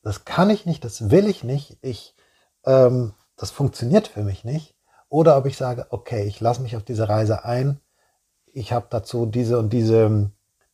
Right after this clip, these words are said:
brauch ich diese und diese Vereinbarungen, ähm, lass uns das mal langsam vorsichtig ausprobieren", ist total offen, ne?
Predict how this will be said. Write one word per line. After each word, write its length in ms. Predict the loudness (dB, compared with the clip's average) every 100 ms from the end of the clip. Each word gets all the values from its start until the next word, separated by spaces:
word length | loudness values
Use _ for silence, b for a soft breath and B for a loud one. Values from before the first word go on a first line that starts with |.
| _
brauch 340 | 6 6 6
ich 220 | 0 -12
diese 240 | -10 -6 -4
und 80 | -4
diese 200 | -2 -4
Vereinbarungen, 1040 | -4 -2 0 2 2 2 2 0 -2 -6 b b b b _ -8
ähm, 540 | -4 -2 -2 -4 -6 -4
lass 260 | -2 -2
uns 140 | -6 -10
das 200 | -10 -4
mal 420 | -2 0 -2 -4 _ _ _ _ _
langsam 480 | -2 2 2 4 2
vorsichtig 540 | 0 -4 -4 -6 -12 -10
ausprobieren", 600 | -10 -10 -14 -8 -6 -6 _ _ _ _ _ _ _ _ _ _ _ _ _ -20 _ -6
ist 240 | -6 -6
total 340 | -10 -4 -2
offen, 320 | 0 -2 -4 -6
ne? 160 | -6